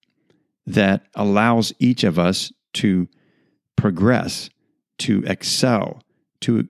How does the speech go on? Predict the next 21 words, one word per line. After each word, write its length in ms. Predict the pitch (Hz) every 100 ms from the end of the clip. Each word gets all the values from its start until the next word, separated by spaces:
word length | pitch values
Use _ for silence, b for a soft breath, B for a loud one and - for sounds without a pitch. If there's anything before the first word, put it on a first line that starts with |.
| _ 95
grow 560 | 95 123 123 - 110 - _ _ _ _ _
in 140 | 107 110
a 60 |
free 320 | - - 131
society 760 | 127 107 - 104 104 - 131 - _ _ -
such 320 | - 101 104
as 360 | 92 90 - - -
the 100 | 101
United 320 | 98 92 87
States 340 | - 98 95 101
of 80 |
America. 500 | 98 131 147 - - - _ _ _ _ _
I 120 | 127
don't 140 | 165 139
want 120 | 117
to 100 | 110
see 300 | 123 110 104 b b b b _
this 300 | - 117 113
pattern 540 | - 113 110 104 101 98
of 440 | 101 92 85 95
destruction 720 | 98 - - 113 - - -